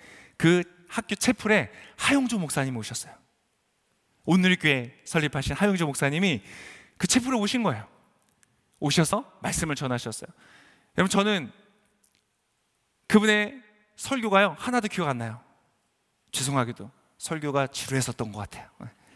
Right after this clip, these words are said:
근데 여러분, 그 약간 그런 거 있잖아요. 처-, 젊을 때는 약간 막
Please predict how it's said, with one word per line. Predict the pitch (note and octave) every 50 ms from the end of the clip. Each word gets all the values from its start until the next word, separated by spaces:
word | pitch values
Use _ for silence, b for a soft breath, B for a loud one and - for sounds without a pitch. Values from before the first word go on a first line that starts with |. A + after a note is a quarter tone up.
| b b b b b b b b b b b b b b b b _ _ _ _ _ _ _ _ _ _ _ _ _ - - - - - -
근데 | A3 C4
여러분, | B3+ A#3+ A#3+ C4+ C4 G#3 D3 G2+ F2 _ _ _ _ _ _ _ _ _ _ _ _ _ _ _ _ _ _ _ _ _ -
그 | G3 G3 F#3
약간 | F3+ - - B3 A3
그런 | F3+ G#3 G#3+ A3+
거 | F#3+
있잖아요. | E3+ F3+ D#3+ D#3 D3 C#3
처-, | - - G#3+
젊을 | F#3 - D#3+ C#3+ E3+ F3 F3
때는 | - E3 D#3 D#3 D3
약간 | B2+ A#2 - - B2+ A#2
막 | A2 - -